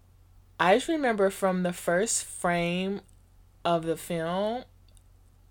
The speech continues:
I just was mesmerized, and I wind up staying up till, like, three o'clock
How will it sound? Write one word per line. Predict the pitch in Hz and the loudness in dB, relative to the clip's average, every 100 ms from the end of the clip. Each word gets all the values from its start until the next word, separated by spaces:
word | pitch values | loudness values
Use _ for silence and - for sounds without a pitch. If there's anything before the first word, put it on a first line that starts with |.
| - - - - - | -20 -20 -20 -12 0
I | 165 | 0
just | 175 170 - | 0 -4 -6
was | 160 | -10
mesmerized, | 156 135 135 - 69 - - - - - - | -8 -8 -8 -10 -10 -10 -12 -14 -16 -14 -4
and | 151 | -2
I | 147 143 | -2 -2
wind | 143 135 120 | -4 -6 -6
up | 101 | -10
staying | - 151 143 143 139 | -10 -8 -8 -8 -10
up | 101 - | -10 -12
till, | - 107 | -14 -10
like, | - - - - - | -10 -10 -12 -18 -14
three | 160 156 | -8 -6
o'clock | 123 - 135 - | -8 -10 -10 -10